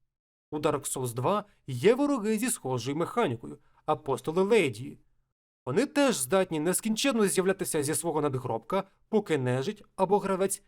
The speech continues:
битиме в дзвін поблизу. До речі, що з одних, що з других, персонаж отримує душі за вбивство, що дає простір для фарму. І обидві ці істоти мають магічні атаки дальнього бою.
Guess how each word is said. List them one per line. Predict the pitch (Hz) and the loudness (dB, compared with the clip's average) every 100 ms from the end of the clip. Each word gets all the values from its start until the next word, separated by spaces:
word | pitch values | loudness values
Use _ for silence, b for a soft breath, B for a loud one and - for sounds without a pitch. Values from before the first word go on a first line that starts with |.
| _ | _
битиме | 127 139 135 156 | -2 0 0 -2
в | 175 | -4
дзвін | 180 220 135 104 - | -6 -4 -4 -4 -14
поблизу. | 127 120 113 - - _ _ _ _ _ _ _ _ _ | -12 -8 -8 -10 -18 _ _ _ _ _ _ _ _ _
До | 123 156 | 0 4
речі, | 233 - - | 4 2 -4
що | 180 185 | -4 -2
з | 147 | 0
одних, | 160 147 160 139 | 0 0 0 0
що | - 131 | -4 -8
з | 113 | -8
других, | 117 185 220 - _ _ | -2 0 0 -4 _ _
персонаж | - 139 123 196 226 - | -6 -4 0 0 0 -4
отримує | 151 175 180 196 | -6 -2 2 2
душі | 196 294 254 - | 4 4 2 0
за | 131 127 | -2 -2
вбивство, | 113 120 113 - - _ _ _ | -2 -4 -4 -10 -16 _ _ _
що | - - 135 | -8 0 4
дає | 208 247 269 | 4 2 -2
простір | - 127 117 - 143 | -6 -6 -4 -4 -6
для | 160 | -4
фарму. | 185 214 139 113 - - _ _ _ _ _ - | -4 -2 -2 -4 -14 -20 _ _ _ _ _ 2
І | |
обидві | 190 180 196 165 | 2 6 4 4
ці | - 143 | -2 -4
істоти | 123 - 143 170 226 220 b b - | -6 -4 0 0 0 -6 b b -10
мають | 135 254 269 - | 0 2 2 0
магічні | 240 202 - 131 - | 2 2 -2 -8 -8
атаки | 117 135 - 262 | -2 -2 0 -2
дальнього | 151 123 117 160 | 0 -2 -2 -2
бою. | 214 143 110 | 0 0 -2